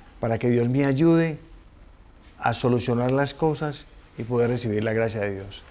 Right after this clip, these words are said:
Bien sea que su matrimonio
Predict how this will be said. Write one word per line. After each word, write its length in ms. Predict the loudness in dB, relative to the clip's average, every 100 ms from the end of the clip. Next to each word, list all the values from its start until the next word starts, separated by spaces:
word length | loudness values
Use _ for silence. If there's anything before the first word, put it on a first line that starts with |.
| -20 -20 -20 -16 -6
Bien 420 | 0 2 4 2
sea 440 | 4 6 6 2 -10 -20 -20 -20 -20 -20 -20 -20 -20 -20 -20 -12
que 120 | -4
su 120 | -2 0
matrimonio 600 | 0 0 0 2 2